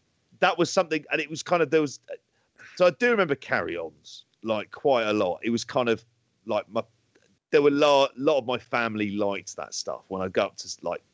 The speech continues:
spend time with my mum's family up in Northallerton, they, they loved it, even though there were, like,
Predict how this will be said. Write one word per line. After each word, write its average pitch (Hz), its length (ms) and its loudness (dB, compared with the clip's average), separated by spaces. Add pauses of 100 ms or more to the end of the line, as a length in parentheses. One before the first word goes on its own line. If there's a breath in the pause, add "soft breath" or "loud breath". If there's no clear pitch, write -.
spend 92 360 -4
time 92 220 -4
with 90 80 -12
my 95 80 -4
mum's 90 400 -6
family 82 520 -6 (200)
up - 160 -6
in 90 120 -8
Northallerton, 87 560 -4
they, 95 200 -2 (160)
they 107 160 4
loved 104 340 2
it, 87 160 0 (600 soft breath)
even 160 240 6
though 143 120 4
there 131 120 6
were, 120 100 2 (240)
like, 110 280 -4